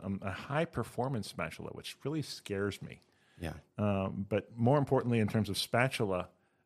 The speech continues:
Speaker 1: I think it's a noun, but I think it can also be, like, a verb. We both took French, I found out, in, in undergrad. And so it's like, in the big picture, it's like, "Chris,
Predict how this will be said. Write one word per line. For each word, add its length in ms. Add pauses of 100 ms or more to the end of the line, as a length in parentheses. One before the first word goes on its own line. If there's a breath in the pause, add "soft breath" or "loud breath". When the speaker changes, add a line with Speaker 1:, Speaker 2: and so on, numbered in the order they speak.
(200)
Speaker 1:
I 120
think 220
it's 160
a 40
noun, 500
but 160
I 100
think 240
it 80
can 160
also 320
be, 280
like, 240
a 60
verb. 640
We 200
both 300
took 180
French, 300
I 60
found 280
out, 100
in, 180
in 140
undergrad. 560
And 100
so 160
it's 140
like, 140 (100)
in 80
the 60
big 220
picture, 240
it's 100
like, 160 (640 loud breath)
"Chris, 360